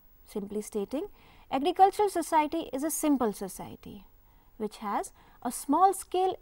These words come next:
economy and uses unsophisticated means of production for subsistence at domestic level. The production is primarily done for self-consumption.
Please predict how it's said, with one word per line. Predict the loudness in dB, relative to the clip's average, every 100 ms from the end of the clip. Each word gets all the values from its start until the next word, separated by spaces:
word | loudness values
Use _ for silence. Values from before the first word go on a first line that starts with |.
| -10
economy | -8 -4 -4 -4 -4 -6 -10 -20 -10
and | -2 0 2
uses | 2 0 -2 -6 -8 -2
unsophisticated | 0 4 4 4 0 -2 0 -2 0
means | 2 2 0 -6
of | -8
production | -6 -6 -8 -10 -10 -14 _ _
for | 4 6
subsistence | 6 -2 -4 -4 -4 -6 -10 -14 -16 -6
at | -4 -2
domestic | -4 -6 -8 -10 -10
level. | -10 -10 -12 -16 -20 -20 _ -20 -20 -20 -10
The | -8
production | -4 -2 -2 -2 -6 -8 -8 _
is | -8 -6
primarily | -2 0 2 2 2 2
done | 0 0 -4
for | -6 -8
self-consumption. | -10 -2 2 2 0 -4 -4 -8 -14 -16 -18 -18